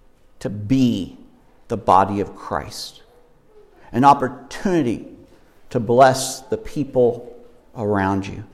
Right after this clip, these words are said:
We have been given the examples of what to do. Now it's time for us to embrace this calling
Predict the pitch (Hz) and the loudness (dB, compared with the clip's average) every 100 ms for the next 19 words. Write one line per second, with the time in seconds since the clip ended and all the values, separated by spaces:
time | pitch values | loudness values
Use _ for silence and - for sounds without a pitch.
0 | _ _ _ _ _ _ _ _ _ _ | _ _ _ _ _ _ _ _ _ _
1 | _ _ - 156 156 151 127 156 151 123 | _ _ 2 4 6 6 8 8 8 4
2 | 120 123 110 131 127 131 110 87 - - | 4 2 2 0 0 -2 -4 -6 -12 -16
3 | 104 107 107 - - - 104 _ _ _ | -4 2 2 0 -10 -12 -16 _ _ _
4 | _ _ _ _ _ _ _ _ 123 123 | _ _ _ _ _ _ _ _ 2 4
5 | - - - 131 123 123 - - 123 - | 4 0 0 2 2 0 0 4 2 2
6 | - 123 110 107 117 135 147 - - 139 | -2 -2 0 2 4 4 2 -2 0 2
7 | 117 - - - 127 104 73 - | 2 -4 -10 -2 0 0 -4 -12